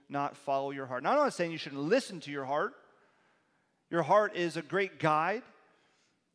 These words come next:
is a great encouragement. It can convict you. It can empower you. It can lead you to dream. The heart is amazing, but it's also deceitful. And it can lead you in a path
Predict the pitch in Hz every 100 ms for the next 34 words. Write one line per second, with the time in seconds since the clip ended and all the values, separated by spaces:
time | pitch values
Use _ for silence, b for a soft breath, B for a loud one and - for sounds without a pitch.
0 | _ 151 131 143 160 160 151 - 160 175
1 | 170 269 294 - - 151 151 143 147 180
2 | - 202 240 247 147 135 117 B B 147
3 | - 170 190 196 202 247 277 _ _ _
4 | _ - 135 156 185 175 165 123 180 202
5 | 226 247 262 233 _ _ _ _ _ _
6 | 143 214 277 175 131 - _ _ 175 277
7 | 302 147 110 - _ _ _ _ _ _
8 | _ _ _ _ _ _ _ _ _ 156
9 | 143 202 240 - 147 131 - 135 - 123
10 | 117 _ _ _ _ _ _ _ _ 156
11 | 165 - 160 151 196 311 302 240 - 127
12 | 127 131 170 165 - 254 247 165 156